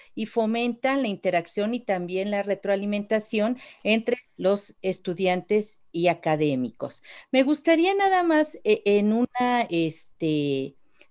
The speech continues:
dia-, diapositiva que tengo aquí muy rápidamente, nada más es una la que les quiero mostrar para,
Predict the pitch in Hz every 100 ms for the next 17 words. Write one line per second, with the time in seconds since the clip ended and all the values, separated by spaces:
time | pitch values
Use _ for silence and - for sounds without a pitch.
0 | _ 190 190 190 _ - 190 196 196 196
1 | 208 - 214 262 247 214 196 202 202 208
2 | 202 - 185 190 196 190 214 185 170 165
3 | 233 240 190 175 - - - 170 165 -
4 | - 180 214 254 311 202 165 151 151 -
5 | 170 180 156 - - 156 220 - 165 139
6 | 139